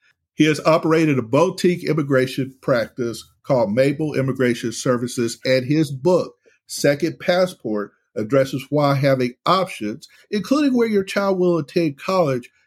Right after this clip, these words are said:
is more important than ever before. So once again, without further ado, here's Brandon Miller. Brandon, hey, I appreciate you being back with me for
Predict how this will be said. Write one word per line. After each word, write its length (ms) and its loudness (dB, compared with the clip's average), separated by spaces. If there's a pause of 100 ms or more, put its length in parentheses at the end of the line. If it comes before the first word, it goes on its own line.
(160)
is 180 2
more 320 2
important 640 -2
than 180 -2 (140)
ever 260 2
before. 600 -8 (760)
So 200 0
once 400 0
again, 340 0
without 340 2
further 300 2
ado, 360 2
here's 280 0
Brandon 560 -2
Miller. 300 0 (840)
Brandon, 540 0 (420)
hey, 200 4
I 20 2
appreciate 640 0
you 80 2
being 280 2
back 220 2
with 220 -4
me 160 0
for 440 -4